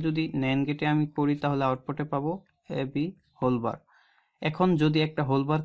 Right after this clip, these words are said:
থাকে কোনো একটা, আহ, ফাংশনের উপর, সেই ফাংশনের উপর থেকে এই ভারটাকে উঠাই তাহলে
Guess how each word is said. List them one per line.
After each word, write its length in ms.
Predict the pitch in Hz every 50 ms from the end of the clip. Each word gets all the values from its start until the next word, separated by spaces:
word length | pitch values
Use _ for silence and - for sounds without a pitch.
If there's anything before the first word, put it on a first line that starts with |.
| 156 -
থাকে 320 | - 139 135 131 - 147 156 165 165 - _
কোনো 180 | - 147 143 143 139 139
একটা, 200 | 139 - - 175 190 - _ _ _ _ _ _ _ _ _ - 151 147
আহ, 460 | 131 127 127 127 127 127 123 123 120 - - - - _ _ -
ফাংশনের 420 | - - 160 160 156 170 160 156 151 143
উপর, 120 | - 151
সেই 180 | 156 156 - 156 156
ফাংশনের 440 | 143 143 143 143 - 156 156 156 156 160
উপর 160 | 156 - 156
থেকে 280 | 151 151 - 151 147 151 - - 160
এই 60 | 151 135 135
ভারটাকে 320 | 123 123 - 151 147 147 160
উঠাই 160 | 156 156 156 151
তাহলে 180 | 160 151 156